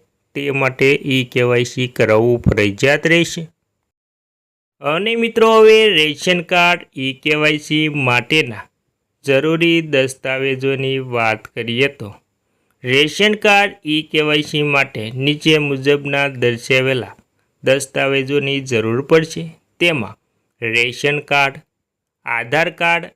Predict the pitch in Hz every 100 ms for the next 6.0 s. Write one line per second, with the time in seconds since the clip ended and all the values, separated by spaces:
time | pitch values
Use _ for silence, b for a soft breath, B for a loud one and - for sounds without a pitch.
0 | - 135 139 135 143 143 - 139 117 120
1 | 131 131 135 127 - 131 127 113 113 117
2 | 120 127 135 131 135 127 113 110 117 131
3 | 147 156 151 151 160 _ _ _ _ _
4 | _ - 127 123 - 131 127 123 127 123
5 | 123 127 123 120 - 101 - 131 135